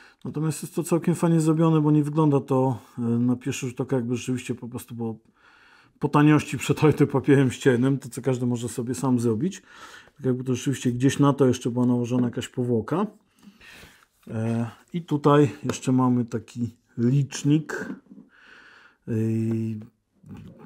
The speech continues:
zastrzelonych, zabitych, nie wiem, zombie, e, wrogów, e, zjedzonych, maków, czegokolwiek.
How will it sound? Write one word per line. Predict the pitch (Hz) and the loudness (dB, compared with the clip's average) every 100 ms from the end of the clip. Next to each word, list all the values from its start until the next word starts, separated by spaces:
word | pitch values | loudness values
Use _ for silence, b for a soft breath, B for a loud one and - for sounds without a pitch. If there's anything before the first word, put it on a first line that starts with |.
| - - _ - 117 | -20 -20 _ -20 -14
zastrzelonych, | 104 143 156 - - - 151 156 143 135 123 | 0 2 2 -2 -2 4 8 8 6 4 2
zabitych, | 117 127 127 123 123 117 - | 2 0 -2 -2 0 0 0
nie | 117 117 | 0 0
wiem, | 110 110 110 | 0 -4 -2
zombie, | 117 127 120 113 110 107 B B B B - | 0 2 0 0 -4 -4 B B B B -8
e, | 110 110 110 | -4 -2 -4
wrogów, | 110 131 123 113 117 113 - 113 110 | 2 2 4 2 -2 -4 -4 0 0
e, | 110 | -2
zjedzonych, | 107 117 113 113 110 110 - | -2 -2 0 -2 -2 -4 -2
maków, | 131 123 - 117 107 | 0 0 -2 -6 -8
czegokolwiek. | - 110 117 - 123 113 135 185 - | -8 -6 -6 2 2 4 2 0 -4